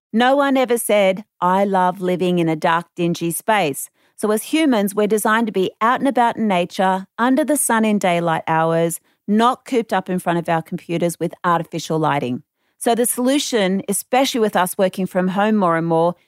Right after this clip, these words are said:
is to harness as much natural light as we can in our homes. So how can we actually increase the daylight in our homes? Well, remember these little things.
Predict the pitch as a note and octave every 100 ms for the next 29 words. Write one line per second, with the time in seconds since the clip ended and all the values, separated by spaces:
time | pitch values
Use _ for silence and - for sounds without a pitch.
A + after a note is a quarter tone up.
0 | _ G#3 - A3+ G#3+ G#3 G#3 G3+ F3+ F3+
1 | G#3 B3 B3+ - A3+ G3 G#3+ F#3+ F3 E3+
2 | - F3 G3+ F#3+ G3+ G#3 - F#3+ F3+ E3+
3 | E3 E3 D3 C3+ - - _ _ _ _
4 | _ - C4+ D#4 D#4 D#4 C#4+ C4+ F#3 F#3+
5 | - G#3 F#3 F3+ - F3 F3+ F3 E3+ E3+
6 | E3+ E3+ E3+ D#3+ D3+ D3+ D#3+ D3 C3+ -
7 | - G#3 G#3 A#3 A#3+ C4 C#4+ A3 G#3 F#3+
8 | F3+ - E3 C#3 B2+ -